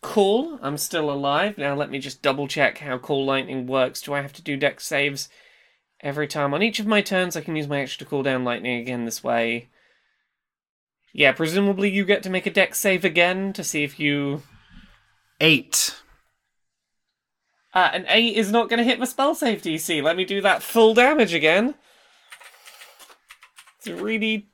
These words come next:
Speaker 1: three D ten. Ten more damage.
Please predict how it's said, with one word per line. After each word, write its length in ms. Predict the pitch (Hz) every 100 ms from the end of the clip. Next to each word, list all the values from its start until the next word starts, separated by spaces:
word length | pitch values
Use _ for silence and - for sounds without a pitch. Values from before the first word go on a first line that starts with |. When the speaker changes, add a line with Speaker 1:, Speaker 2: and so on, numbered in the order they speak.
| _
Speaker 1:
three 320 | - 214 233
D 200 | 233 233
ten. 480 | 226 247 214 240 349 - _ - _ _ - _ _ _ _ _ _ _ _ _ - _ _ _ _ _ _ _ _ _ _ _
Ten 240 | - 233 240
more 180 | 247 247
damage. 760 | 226 170 147 127 - - -